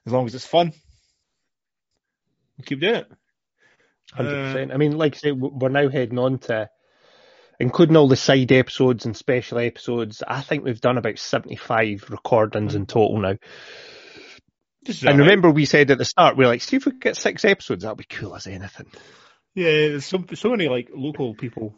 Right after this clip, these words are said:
Speaker 1: like some of the Olympians, like, um, like Ailey, Ailey Child and stuff would be cool to speak to.
Speaker 2: Mm-hmm.
Speaker 1: Local girl at the same school that I went to.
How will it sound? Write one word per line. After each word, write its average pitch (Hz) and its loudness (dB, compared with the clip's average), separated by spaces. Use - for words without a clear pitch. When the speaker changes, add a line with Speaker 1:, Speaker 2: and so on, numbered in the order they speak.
Speaker 1:
like 190 -6
some 180 -4
of 156 0
the 127 2
Olympians, 127 -4
like, 117 -8
um, 107 -8
like 190 -6
Ailey, 202 -8
Ailey 175 -4
Child 170 -4
and 120 -10
stuff - -12
would 120 -12
be - -20
cool 120 -4
to - -20
speak - -12
to. 117 -6
Speaker 2:
Mm-hmm. 123 -8
Speaker 1:
Local 123 -8
girl 120 -8
at 123 -6
the 120 -12
same 120 -6
school 131 -8
that 131 -10
I 127 -6
went 127 -10
to. 127 -10